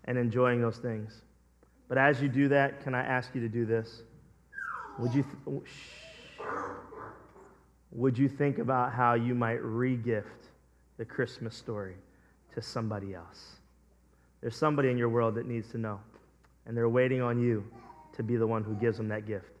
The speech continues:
Let's pray together as we get ready to continue in this time.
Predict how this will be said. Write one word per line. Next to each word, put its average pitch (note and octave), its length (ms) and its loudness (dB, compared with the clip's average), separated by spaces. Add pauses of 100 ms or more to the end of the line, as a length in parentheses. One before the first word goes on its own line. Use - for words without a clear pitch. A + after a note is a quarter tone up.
(320)
Let's D3 140 2
pray F#3+ 160 6
together C#3 320 6
as A#2+ 100 2
we C3+ 120 2
get C3 120 4
ready C3 280 4 (340)
to B2 80 -6
continue B2+ 420 0
in A#2 60 0
this A2+ 160 -2
time. G#2 260 -6